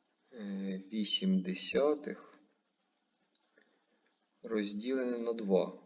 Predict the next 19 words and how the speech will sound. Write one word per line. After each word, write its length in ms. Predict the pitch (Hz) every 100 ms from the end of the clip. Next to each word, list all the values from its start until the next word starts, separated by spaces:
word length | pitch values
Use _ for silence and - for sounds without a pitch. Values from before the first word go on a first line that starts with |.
| - -
оскільки 400 | - 101 98 98
у 100 | 90
нас 260 | 87 92
по, 260 | - - 92
за 100 | 98
умовою 460 | 98 98 92 92
задачі 540 | 90 98 117 127 - -
А 120 | 110 110
дорівнює 440 | 101 98 95 92
Ж 140 | 95
пополам. 540 | 95 101 - 90 - - _ _ _ _ _ - _ _ _ _ _
Помножити 960 | 123 127 113 98 90 90 - - 95 - _ _ _ - - _ _ _ _ _ _ _ -
в 140 | 101
дужках 680 | 98 117 107 - 98 - -
у 100 | 107
нас 540 | 104 92 85 - - - -
два 420 | 98 101 107 98
кілограми 800 | - - 92 90 95 92 92 95 -
плюс 480 | 98 95 90 -